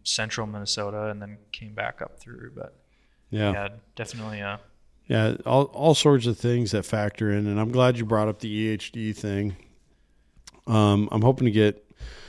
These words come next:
Speaker 2: uh, a good friend, uh, Jace Elliott, state whitetail biologist, back on the podcast here soon to talk about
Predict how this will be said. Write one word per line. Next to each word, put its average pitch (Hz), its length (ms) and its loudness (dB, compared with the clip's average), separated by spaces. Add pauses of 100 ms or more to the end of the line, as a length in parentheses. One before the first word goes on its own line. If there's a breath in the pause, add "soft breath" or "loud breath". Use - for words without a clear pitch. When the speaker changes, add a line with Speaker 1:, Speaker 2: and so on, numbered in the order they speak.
(520 loud breath)
Speaker 2:
uh, 101 240 -4 (480)
a 101 100 -8
good 101 200 -6
friend, 104 440 -2
uh, 95 300 -4
Jace 104 420 -4
Elliott, 101 440 0 (280)
state 104 300 0
whitetail 98 480 -2
biologist, 92 500 -6
back 98 260 -6
on 98 120 -4
the 95 60 -6
podcast 95 720 -8
here - 160 -12
soon 101 400 -4
to 92 80 -8
talk 92 380 -4
about 92 480 -4